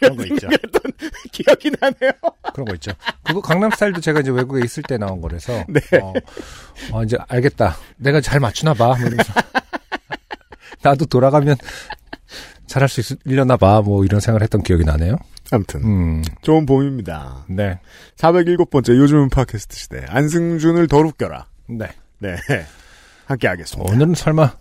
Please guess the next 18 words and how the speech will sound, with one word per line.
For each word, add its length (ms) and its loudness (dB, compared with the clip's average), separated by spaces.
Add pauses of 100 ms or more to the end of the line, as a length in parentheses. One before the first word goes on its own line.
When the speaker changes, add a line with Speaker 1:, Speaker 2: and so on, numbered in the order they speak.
Speaker 1:
어, 220 -8
지난주 300 4
같은 240 2
사연들은 500 4
없겠죠. 480 -2
<laughs> 1300 -4
살다 300 0
보면 200 4
당연히 300 2
좋게 320 -2
될 260 4
일은 340 2
생깁니다. 760 -2 (280)
인생이 380 0
고달픈 400 2
세계인의 840 2
한국어 360 -2
친구입니다. 680 -6